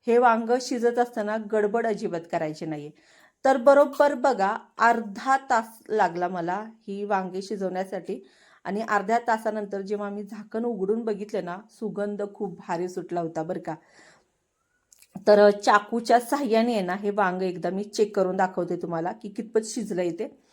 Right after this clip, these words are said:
तर बघा, वांग अगदी परफेक्ट शिजलेले, मऊ झालेले मस्त. तर ही वांगी आहे ना, तुम्ही असं सुद्धा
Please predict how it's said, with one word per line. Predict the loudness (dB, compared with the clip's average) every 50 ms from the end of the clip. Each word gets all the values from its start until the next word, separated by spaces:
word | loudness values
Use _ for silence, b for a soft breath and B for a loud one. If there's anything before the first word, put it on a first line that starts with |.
| b b b b b b b b 0
तर | 2
बघा, | 4 4 2 2 -2 -4 -6 B B B B B B B
वांग | 2 4 4 6 4 4 2 2
अगदी | 2 2 2 2 2 2 2 0 -4 -4
परफेक्ट | -2 0 0 0 0 -2 -2 -2 -2 -2 0 2 2 2
शिजलेले, | 2 0 -4 -4 -2 0 0 0 -2 -2 -4 -8 -12 _ -10
मऊ | -4 0 0 2 2 2 0 -2
झालेले | -4 -6 -4 -4 -2 -2 -2 -4 -4
मस्त. | -6 -8 -10 -10 -8 -10 -10 -10 b b b b b b b b 0 2
तर | 4 6
ही | 6 6 6 4 4 4
वांगी | 6 6 6 6 4 0 -2
आहे | -2 -2
ना, | -2 -2
तुम्ही | -2 -2 -4 -4 -4 -4 -2 -2
असं | -2 0 0 -2
सुद्धा | -2 -4 -2 2 2